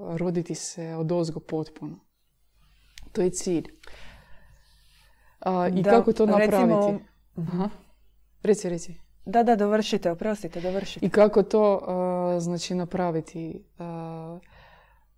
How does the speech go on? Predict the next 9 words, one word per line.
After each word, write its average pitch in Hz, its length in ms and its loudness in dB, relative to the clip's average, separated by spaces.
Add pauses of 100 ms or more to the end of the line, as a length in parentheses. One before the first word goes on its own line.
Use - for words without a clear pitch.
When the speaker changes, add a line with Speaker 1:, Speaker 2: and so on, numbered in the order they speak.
(120)
Speaker 1:
mi, 190 280 4
m, 240 80 0 (580)
nekako 185 300 0
prvo 190 320 2
jasno, 175 800 0
a, 165 720 -10
kada 165 200 -4
ti 185 160 0
dođeš, 180 540 4